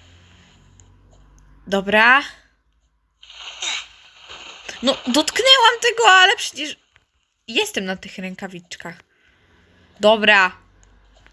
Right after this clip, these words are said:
Uciekamy dalej. Bo muszę od niego uciec, od tego dziada. Oby tu była ganianka.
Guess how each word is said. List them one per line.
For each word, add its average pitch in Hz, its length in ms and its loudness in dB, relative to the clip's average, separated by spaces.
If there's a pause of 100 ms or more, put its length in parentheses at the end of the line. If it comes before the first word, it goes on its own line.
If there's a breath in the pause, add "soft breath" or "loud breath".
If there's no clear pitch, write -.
(140)
Uciekamy 233 600 0
dalej. 226 600 4 (1500)
Bo 180 320 -4
muszę 202 320 0
od 202 80 0
niego 208 260 -4
uciec, 208 300 -8
od 165 140 -16
tego 170 260 -8
dziada. 165 560 0 (1500)
Oby 214 200 2
tu 214 120 -6
była 208 240 2
ganianka. 190 640 0